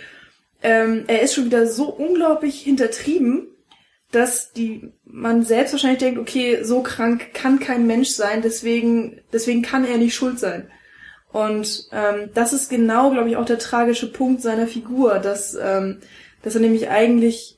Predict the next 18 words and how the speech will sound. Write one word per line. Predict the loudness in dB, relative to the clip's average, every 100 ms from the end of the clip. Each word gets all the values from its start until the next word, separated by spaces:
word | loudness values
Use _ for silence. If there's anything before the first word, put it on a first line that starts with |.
| _ _ _ _ -12
so | -4 0 2 4 4 2
kaputt | -2 -4 0 2
ist | 2 -2
innen | -4 -4
drin | -6 -6 -6
und, | -6 -6
und | -4
so | 0 0
zerstört | 0 -2 -2 -2 0 0 0
ist. | -2 -2 -4
Und | -8 -8
es | -4
werden | 0 2 2 -2
im | -4
Film | 0 2 2 -4
einige | -4 0 0
Sachen | 0 0 -2
angespielt. | 2 2 2 -2 -2 -2